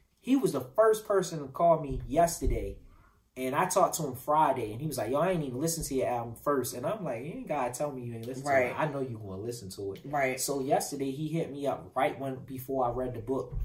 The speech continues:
Speaker 1: finished getting towards
Speaker 2: Mm-hmm.
Speaker 1: trying to read the book.
Speaker 2: Mm-hmm.
Speaker 1: And he was like, "Yo, I listened to your album, and I like this, I like that, and you did this, and you did that."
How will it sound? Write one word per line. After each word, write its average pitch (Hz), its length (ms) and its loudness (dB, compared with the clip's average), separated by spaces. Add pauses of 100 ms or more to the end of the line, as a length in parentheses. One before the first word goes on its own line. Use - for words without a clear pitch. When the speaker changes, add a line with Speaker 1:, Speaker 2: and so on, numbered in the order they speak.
(100)
Speaker 1:
finished 160 380 0 (180)
getting 135 300 -4 (100)
towards 127 340 -2
Speaker 2:
Mm-hmm. 160 160 -8
Speaker 1:
trying 127 200 -2
to 117 60 -6
read 120 200 -6
the 110 60 -8
book. 135 200 -2
Speaker 2:
Mm-hmm. - 120 -10 (260)
Speaker 1:
And 160 100 -2
he 170 60 6
was 147 160 0
like, 113 260 -2
"Yo, 143 140 0
I 135 100 2
listened 135 300 -6
to 131 80 -10
your 120 120 -4
album, 131 380 -6
and 98 200 -10 (140)
I 117 60 -14
like 101 300 -12
this, 135 320 -6
I 120 60 -12
like 113 320 -12
that, 131 360 -6
and 101 160 -12
you 143 60 -12
did 123 200 -6
this, 139 280 -6
and 120 100 -12
you 135 80 -12
did 127 220 -10
that." 143 180 -10